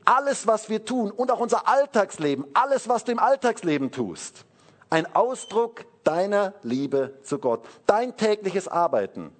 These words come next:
an deinem Arbeitsplatz, an der Uni, in der Schule, ein Ausdruck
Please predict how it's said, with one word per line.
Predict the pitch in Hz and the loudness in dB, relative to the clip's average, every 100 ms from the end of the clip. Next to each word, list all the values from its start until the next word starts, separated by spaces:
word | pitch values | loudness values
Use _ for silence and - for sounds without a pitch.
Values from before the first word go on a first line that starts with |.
| _ _ _ _ _ | _ _ _ _ _
an | 175 | -2
deinem | 190 196 | 0 0
Arbeitsplatz, | 190 190 151 - 107 78 - - - _ _ _ _ _ _ _ _ - | 0 0 0 -2 -8 -8 -10 -20 -20 _ _ _ _ _ _ _ _ -2
an | 165 | 0
der | 185 190 | 0 0
Uni, | 190 147 95 - - _ _ | -2 -2 -6 -10 -20 _ _
in | 180 | -2
der | 202 | -2
Schule, | 190 208 190 139 85 - _ _ _ _ _ _ _ _ - | -2 -2 0 0 -2 -10 _ _ _ _ _ _ _ _ -4
ein | 113 117 | -4 -2
Ausdruck | - 160 202 - 175 196 - | 0 0 -2 -6 -6 -6 -8